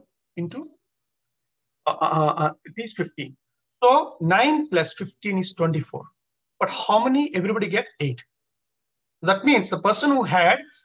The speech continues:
nine pieces, he also ate eight. But how many he gave? One. So you should get one.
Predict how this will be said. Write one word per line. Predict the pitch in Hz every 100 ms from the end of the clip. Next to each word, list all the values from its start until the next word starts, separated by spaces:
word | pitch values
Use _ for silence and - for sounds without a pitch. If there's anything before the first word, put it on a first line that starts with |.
| _
nine | 160 175 254
pieces, | 220 151 151 - - - _
he | 180
also | 180 180 185 165
ate | 156 156 -
eight. | 135 135 - _ _ _ _ _ _
But | _ -
how | 170
many | 202 220
he | 185
gave? | 160 190 294 _ _ _ _ _ _ _ _ _ _ _ _ _ _ -
One. | 117 104 - _ _ _ _ _ _ _ _
So | 185
you | 165
should | 160 147
get | 135 -
one. | 151